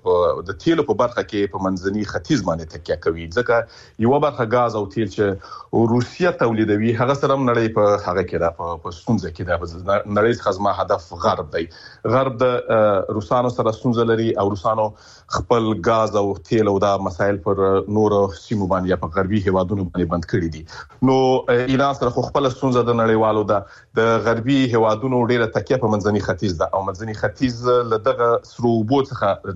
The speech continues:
ترانزیت لاره ده. نو که چیرې دا جګړه پراخیږي، په دې کې هیڅ شک نشته چې په هغه، په سیمه ییزه کچه باندې خو تر ټولو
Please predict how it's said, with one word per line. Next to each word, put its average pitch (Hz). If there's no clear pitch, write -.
ترانزیت 98
لاره 92
ده. 85
نو 120
که 131
چیرې 190
دا 160
جګړه 123
پراخیږي، 123
په 113
دې 117
کې 120
هیڅ 127
شک 123
نشته 131
چې 120
په 107
هغه، 107
په 104
سیمه 117
ییزه 151
کچه 147
باندې 135
خو 113
تر 120
ټولو 139